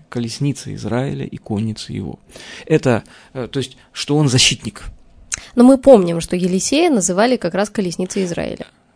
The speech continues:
Speaker 1: Вот, э, Елисей так назвал Илью.
Speaker 2: Да.
Speaker 1: А, а потом, после смерти Ильи, так назвали Елисея,
Speaker 2: Да.
Speaker 1: когда он умирал. Тоже такой параллелизм между
Speaker 2: Мгм.
Speaker 1: Ильей и Елисеем, видите как. М,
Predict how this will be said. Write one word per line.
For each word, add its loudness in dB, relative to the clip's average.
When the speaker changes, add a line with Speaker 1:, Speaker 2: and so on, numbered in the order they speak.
Speaker 1:
Вот, 2
э, -6
Елисей 0
так -2
назвал 2
Илью. -2
Speaker 2:
Да. -8
Speaker 1:
А, -2
а -6
потом, 0
после -8
смерти -6
Ильи, -6
так -10
назвали -10
Елисея, -8
Speaker 2:
Да. -6
Speaker 1:
когда -6
он -8
умирал. -10
Тоже 0
такой -8
параллелизм -4
между 0
Speaker 2:
Мгм. 0
Speaker 1:
Ильей -6
и -10
Елисеем, -10
видите -8
как. -18
М, -10